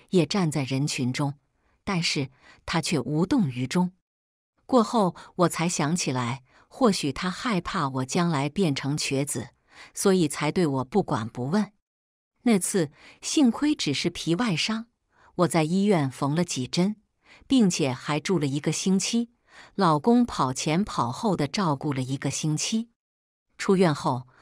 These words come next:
我又在宿舍休息了几天，才去上班。我在宿舍的那段时间，老公经常让宿舍的朋友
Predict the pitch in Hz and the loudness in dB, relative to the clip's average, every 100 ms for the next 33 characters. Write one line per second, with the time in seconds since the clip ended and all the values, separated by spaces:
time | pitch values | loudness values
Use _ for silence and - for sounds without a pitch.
0 | - - 180 170 196 180 165 - 202 165 | -20 -2 2 4 4 2 0 0 0 0
1 | - 151 - 196 196 175 135 - 120 - | 0 -2 0 0 0 -2 -4 -4 -8 -6
2 | - 165 170 _ _ _ - 151 135 156 | -2 -2 -2 _ _ _ -8 -6 -4 -2
3 | - 139 - 160 160 _ _ _ _ _ | -2 -2 0 -2 -4 _ _ _ _ _
4 | _ _ _ _ - 190 208 190 - 226 | _ _ _ _ -2 0 2 0 0 -2
5 | - 202 160 160 147 143 131 - 139 185 | 0 0 0 0 -2 -2 -2 -4 0 0
6 | 180 - _ _ - - 185 151 143 226 | 0 -4 _ _ -16 -2 2 2 4 4
7 | 233 262 254 170 147 190 165 165 - 254 | 4 4 2 0 -2 -2 -2 -2 -2 -2
8 | 190 196 156 - 135 135 190 151 | 0 -2 -2 -4 -2 0 2 0